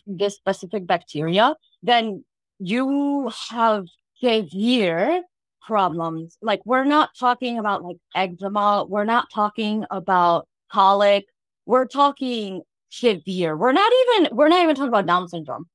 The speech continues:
We're talking, like, this baby really has a lot of stuff going on, right? So that's when we say that it is born without this bacteria.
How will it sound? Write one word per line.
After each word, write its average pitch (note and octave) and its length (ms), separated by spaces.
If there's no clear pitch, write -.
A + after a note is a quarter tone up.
We're D#4 220
talking, D4 560
like, F#3 340
this B3+ 340
baby G#3+ 600
really G3+ 600
has F3 300
a F#3+ 100
lot F3+ 300
of F3 80
stuff C3+ 340
going D3 320
on, B2+ 260
right? F#3 280
So A3+ 240
that's B3+ 340
when D4 200
we B3 160
say A3 540
that F#3+ 260
it G#3 160
is G3+ 100
born G3+ 220
without F#3 480
this F#3 160
bacteria. D3 800